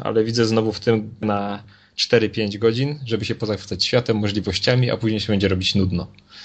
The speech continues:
I teraz tylko mam nadzieję, że, e, ktoś, ktoś zapyta się tych ludzi, którzy robili, e, Obsidian, tych ludzi, którzy robili Fallouta, żeby im napisał ładne, ładny scenariusz i, i wtedy będzie fajnie.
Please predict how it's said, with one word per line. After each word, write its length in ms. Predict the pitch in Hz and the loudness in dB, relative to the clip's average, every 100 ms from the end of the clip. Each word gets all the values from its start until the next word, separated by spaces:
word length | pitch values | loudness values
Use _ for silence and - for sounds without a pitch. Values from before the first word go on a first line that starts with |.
| - - - - | -18 -18 -20 -16
I 40 | - | 0
teraz 260 | 120 110 | 4 4
tylko 140 | - 117 | 2 2
mam 120 | 107 | 4
nadzieję, 340 | 110 113 117 113 | 6 6 6 6
że, 520 | 104 107 104 101 98 | 4 2 2 -4 -8
e, 960 | - 98 101 107 110 - 50 - - - - - - - - - _ _ _ _ _ | -8 -6 -6 -6 -6 -8 -10 -10 -12 -12 -14 -18 -18 -18 -20 -20 _ _ _ _ _
ktoś, 640 | - - 113 - - - - 117 120 131 - _ _ - _ _ - - - _ _ _ | -6 2 4 4 -4 -6 -6 -10 -10 -16 -20 _ _ -20 _ _ -20 -20 -20 _ _ _
ktoś 280 | - - 104 | -4 -2 0
zapyta 300 | 117 - 120 | -2 -2 -4
się 220 | - 107 104 | -4 -4 -6
tych 160 | 104 | -2
ludzi, 160 | 117 104 | -2 -2
którzy 200 | 113 107 | -2 0
robili, 400 | 104 104 101 98 - - - | 2 0 -2 -4 -8 -18 -8
e, 840 | 104 101 101 101 101 101 104 107 - - | -4 -4 -4 -6 -6 -6 -8 -10 -12 -4
Obsidian, 440 | 101 - - 104 98 | 0 2 2 2 0
tych 140 | - | -6
ludzi, 160 | 107 101 | -4 -4
którzy 200 | - 107 | -4 2
robili 360 | 107 107 101 | 2 2 -4
Fallouta, 580 | 92 107 113 110 113 110 | 0 4 4 4 0 0
żeby 220 | 101 101 | -2 0
im 100 | 104 | 0
napisał 440 | 101 98 - 104 101 | 0 -2 -2 0 2
ładne, 380 | 98 98 95 90 - - - | 2 2 -4 -6 -14 -14 -2
ładny 200 | 104 104 | 0 0
scenariusz 560 | - 104 104 104 - | 0 0 2 0 -2
i, 640 | - 98 95 98 98 - - | -4 -6 -6 -6 -10 -12 -14
i 20 | |
wtedy 280 | - 107 98 | -8 -6 -4
będzie 220 | 95 92 | -6 -6
fajnie. 340 | 87 90 90 | -6 -8 -8